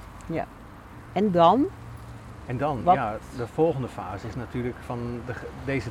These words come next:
Speaker 2: tuin i-, is, ja, in beheer, of eigen, eigendom van de gemeente. En, eh, dus daar moeten we natuurlijk mee in overleg van, eh,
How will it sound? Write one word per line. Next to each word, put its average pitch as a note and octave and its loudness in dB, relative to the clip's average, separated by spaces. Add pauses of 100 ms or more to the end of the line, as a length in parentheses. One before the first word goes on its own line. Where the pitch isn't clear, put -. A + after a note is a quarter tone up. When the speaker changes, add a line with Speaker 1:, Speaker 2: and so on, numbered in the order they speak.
Speaker 2:
tuin C3+ 4
i-, C3+ -4
is, - -4 (720)
ja, A2 -2
in A#2 -4
beheer, B2 -4
of - -6
eigen, C#3 0
eigendom B2+ -4
van A#2 -8
de G2+ -8
gemeente. A2 -8 (840)
En, A2+ -2 (300)
eh, G2+ -6
dus A#2 -6
daar B2 4
moeten A#2+ 0
we A#2+ -2
natuurlijk A#2 -4
mee G#2+ -4
in A#2 -4
overleg A#2 -2
van, A#2+ -4 (100)
eh, A2 -8